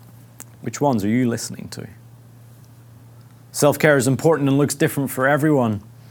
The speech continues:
Take time this week to do something that f-, refills you, something that brings you joy. Life is busy, I get it. I'm a parent of two young kids. Sometimes finding thirty minutes is all you're gonna find.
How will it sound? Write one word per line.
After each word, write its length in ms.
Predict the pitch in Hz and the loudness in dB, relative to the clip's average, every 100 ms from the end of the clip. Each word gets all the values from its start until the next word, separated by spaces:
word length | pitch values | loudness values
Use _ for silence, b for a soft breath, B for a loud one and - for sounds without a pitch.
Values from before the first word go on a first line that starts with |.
| B B B B B B B - - - - - - | B B B B B B B -20 -20 -20 -20 -20 -2
Take 160 | - 143 | 0 2
time 240 | 160 156 | 2 2
this 160 | 156 143 | 2 2
week 180 | 156 147 | 0 0
to 60 | |
do 160 | 135 143 | 0 0
something 400 | 156 147 151 147 | 2 0 0 0
that 100 | 135 | -2
f-, 180 | - - | -4 -2
refills 500 | 147 147 156 165 131 | 0 2 0 0 -2
you, 140 | 107 - - - - | -6 -8 -20 -20 -6
something 360 | - 156 160 151 | 0 2 2 0
that 80 | |
brings 280 | 127 151 147 | 0 2 2
you 100 | 143 | 2
joy. 480 | 139 131 160 143 101 - - - - - - - - - - - - - | 0 2 2 0 -4 -10 -20 -20 -20 -20 -20 -20 -20 -20 -20 -20 -20 0
Life 200 | 143 160 | 2 4
is 120 | 160 | 2
busy, 340 | 120 180 160 139 | 4 2 4 2
I 80 | 131 | 2
get 300 | 156 165 143 | 2 2 2
it. 180 | - - - - - - - - - - | -4 -12 -20 -20 -20 -20 -20 -20 -8 -2
I'm 120 | 139 | -2
a 60 | |
parent 360 | 107 151 156 143 | 0 0 2 0
of 100 | 123 | -4
two 140 | - | -2
young 240 | 165 151 135 | 0 0 0
kids. 580 | - 170 113 95 - - - - - - - - - - - - - - - - | -2 -2 -2 -4 -12 -16 -20 -20 -20 -20 -20 -20 -20 -20 -20 -20 -20 -20 -20 -4
Sometimes 540 | - 143 147 151 143 | 0 2 2 2 2
finding 340 | 156 147 147 143 | 2 2 2 0
thirty 340 | - 156 151 | 0 2 2
minutes 360 | 151 170 127 127 | 2 0 0 0
is 100 | 143 | 2
all 140 | 143 | 2
you're 120 | 143 | 2
gonna 240 | 135 139 120 | 0 -2 -2
find. 520 | 147 147 147 98 | -4 -4 -4 -8